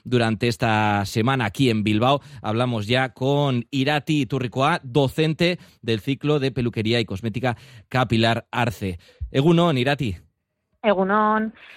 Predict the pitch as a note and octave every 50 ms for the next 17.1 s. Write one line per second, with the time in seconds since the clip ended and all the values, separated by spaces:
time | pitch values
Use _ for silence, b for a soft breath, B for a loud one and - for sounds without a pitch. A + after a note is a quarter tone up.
0 | B B B B _ A#2+ C3+ C#3+ C#3+ B2+ A#3 A#3+ A#3 A3 F#3+ G#3 G#3+ G#3 - A3+
1 | A3 G#3 G3+ G3 G3+ G3 F#3+ - - G3 - C4+ A#3+ G#3 G#3 A3+ G#3 C4 A3+ -
2 | A#3 G#3+ A#3 G#3+ G#3 G3+ G3+ G#3 G#3 G#3 G#3 G3+ G3+ G#3+ A#3 C4+ F#4 A4+ A4+ -
3 | A#3+ - - B3 A#3 G3 B B B C3 A#2+ B B B B _ _ _ _ -
4 | - B3+ B3 A#3+ A#3+ A#3 A#3 A#3 A3+ A3+ A3+ B3 A#3+ A3 B3 D4 C4+ A3+ A3+ G#3+
5 | - A3 A3 G#3+ G3+ G3+ G3 - B3+ A3+ - A3 G#3 A3+ A#3 B3 - G#3 G#3 G3+
6 | - A#3+ A3 A3+ A3+ A3 A3 A3+ B3 B3+ B3+ A#3+ G#3 G3+ F#3+ F3+ G3+ F#3+ F#3+ F#3
7 | F#3 F3+ F3+ F3+ F3 F3 F3 F3 F#3+ G3+ G#3 G3+ G3+ G#3 G#3 G3 F#3+ F#3 G3+ F#3
8 | - G3 F3 - A3 G#3+ G3+ G3 - - F#3 F3 - - F#3 F3 F3 F3+ F3 E3+
9 | F#3+ F#3+ F#3+ G3+ G3 G3 F#3 G3 G3 G3 G3 G3 F#3+ F3+ F#3 F#3 - _ - G#3+
10 | G3+ G3+ A3 A#3+ D#4 F4 - _ _ _ _ _ _ _ _ - G#3+ G#3 G3+ G#3
11 | G3 - G#3+ G3+ G3 G3 F#3+ F#3+ F#3 F#3 F#3 F#3 F#3 F3+ - G3+ F#3+ - - G3
12 | F#3 F#3+ G#3 G3+ - G3+ F#3+ F#3 F3+ F3+ F3+ - - F#3 F3+ F3 F3+ F#3 F#3+ G#3
13 | B3 C#4 - - G#3 F#3+ F#3 F#3+ F3+ F#3 F3+ F3 F3 F#3 F3 E3+ - F#3 F3 F#3
14 | F#3 F#3 F3+ - F#3 F3+ F3 F3 F3 E3+ _ - G3 G3 A#3+ A#3 - C#4+ D4+ F4+
15 | G4+ F#4 - F#3+ F#3 F3 E3+ - E3+ D#3 F#3 F3+ F#3 F#3 F3+ - F#3+ F#3 F#3 F#3
16 | F3+ F3 F3+ F3 - F3 E3+ E3 E3+ E3+ - F#3+ F#3+ F#3 F3 F3+ F3 F3 F3 F3
17 | F3 F3+